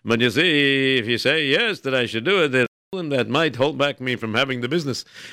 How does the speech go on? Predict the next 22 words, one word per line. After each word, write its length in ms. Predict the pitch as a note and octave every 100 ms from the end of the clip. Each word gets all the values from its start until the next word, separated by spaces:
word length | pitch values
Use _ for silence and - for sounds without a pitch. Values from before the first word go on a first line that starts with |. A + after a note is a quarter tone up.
| -
And 160 | B3
what 200 | G3 G#3
kind 180 | - G3
of 100 | E3
problem 400 | - F3 D#3+ F3
could 180 | D#3+ E3
that 180 | D3+ C3+
be? 260 | G3 B3+ - _ - _
Uh, 160 | A2 G#2
well, 360 | G#2+ D#3 A2+ G#2
you 160 | G2
see, 340 | F#2 B2+ A2+ G#2
uh, 140 | G2 - - -
the 80 | E2+
problem 380 | A2 E3 D3
that 120 | A#2+ A2+
I 200 | G#2+ G2+
may 260 | A2 A#2
run 240 | G#2+ G#2+ A2+
into 440 | A#2 D#3+ B2+ A2+
is 280 | G#2+ G#2 F2
that, 320 | A2 G#2